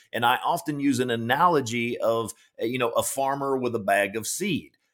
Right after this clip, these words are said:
They give you the chance to pay the tax just on that bag of seed. But what they would rather you do is go across the street to all that, you know, acreage,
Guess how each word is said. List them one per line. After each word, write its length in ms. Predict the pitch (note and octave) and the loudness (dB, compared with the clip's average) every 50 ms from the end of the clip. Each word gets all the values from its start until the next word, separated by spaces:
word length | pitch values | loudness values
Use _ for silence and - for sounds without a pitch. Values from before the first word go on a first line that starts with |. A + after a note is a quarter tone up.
| _ _ | _ _
They 300 | F#2 A2 C3+ F3 G3+ G#3+ | 4 4 6 6 4 2
give 240 | E3 C#3+ G3+ G#3+ F3+ | -2 -6 -8 -6 -6
you 140 | G3+ G3+ E3+ | -6 -4 -4
the 100 | D3+ B2 | -6 -6
chance 580 | - - - - G#3 A3 A3+ F3+ D3 - - - | -6 -6 -4 -2 0 0 0 0 0 -2 -4 -6
to 100 | - A#2+ | -6 -10
pay 580 | - _ - - E3+ F3 F3+ F3 F3 E3+ - - _ | -10 _ -2 0 2 2 4 2 2 0 -4 -8 _
the 120 | - A#2 A2+ | -6 -6 -4
tax 680 | - - - A3 G3+ D#3 A#2+ A2 G#2 - - - - - _ _ _ _ F#2 | -4 -2 0 2 4 4 2 0 -2 -6 -10 -10 -10 -12 _ _ _ _ -6
just 440 | F2+ G2 C#3 E3+ F#3 - - - | 4 6 6 6 6 4 0 -4
on 240 | D#3+ D#3+ D#3 D#3 D3 | -4 -4 -2 -4 -4
that 320 | D3 C#3+ C#3+ C#3+ - G#2 G2 | -4 -2 -2 -4 -4 -4 -2
bag 320 | B2 B2+ B2+ B2 A2+ G#2 | -2 0 0 -2 -4 -4
of 160 | G2+ F2+ - | -8 -6 -6
seed. 560 | - - - A3 A3 E3+ B2+ A2+ G#2+ G#2 G#2 - _ _ _ - F2 | -6 -6 -4 -2 0 0 0 0 -2 -6 -8 -14 _ _ _ 2 4
But 200 | B2 B2 - A#2 | 6 6 6 6
what 240 | C3+ F3 G3 E3 | 6 4 4 4
they 120 | F3 F#3 E3+ | 2 2 2
would 220 | D#3 D3+ C#3 A#2+ | 4 2 2 0
rather 500 | A2 G#2+ A#2 C#3 F3 G3+ F#3+ F#3 G3 F3+ | 0 2 4 4 4 4 2 2 0 0
you 220 | E3+ E3 E3+ E3+ D3+ | 0 -2 -6 -6 0
do 320 | C3 D#3+ F#3+ F#3 D#3+ C#3+ | 2 2 2 4 2 0
is 140 | B2+ A2+ G2 | 0 -2 0
go 180 | G2+ C3 C#3 | 0 2 2
across 460 | B2 G#2 - - - D3+ D#3+ E3 - - | 2 -2 -4 -6 -6 -6 -4 -6 -6 -8
the 100 | A#2 - | -8 -10
street 540 | - - - - - G#3+ A3 F3+ - - | -10 -10 -12 -8 -6 -6 -6 -6 -6 -6
to 80 | - A#2 | -6 -2
all 240 | - A#2 C3+ D3 C#3 | 0 0 0 2 2
that, 240 | C#3 C3+ C3+ - - - - _ _ _ _ F#2 A2 | 0 0 0 -2 -4 -10 -20 _ _ _ _ -8 0
you 120 | B2+ C3 | 2 4
know, 220 | B2 A2+ G2+ F#2+ - _ _ _ _ - | 4 4 4 2 -4 _ _ _ _ 4
acreage, 600 | F3 A3 G#3 - B2+ A2+ G2 F#2+ C#3 C#3 - - | 4 4 4 2 2 2 2 2 0 -4 -8 -10